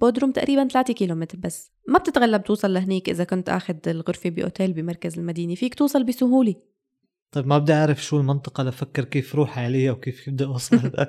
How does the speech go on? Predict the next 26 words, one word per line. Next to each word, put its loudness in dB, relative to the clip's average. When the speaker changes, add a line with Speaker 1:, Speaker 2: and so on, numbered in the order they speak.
Speaker 1:
<laughs> -6
هاي 8
المنطقة 4
مشهورة 4
بالشط -2
اللي -2
فيها، -4
أوتيلاتها 4
والنشاطات 0
اللي -12
فيك -4
تعملها 0
بهالأوتيلات. 0
في 0
حفلات 2
كمان 2
بتصير -2
كل 2
ليلة 4
وبيجوا 2
فنانين -2
معروفين 0
ليغنوا 0
على -2
المسارح -4
و-، -8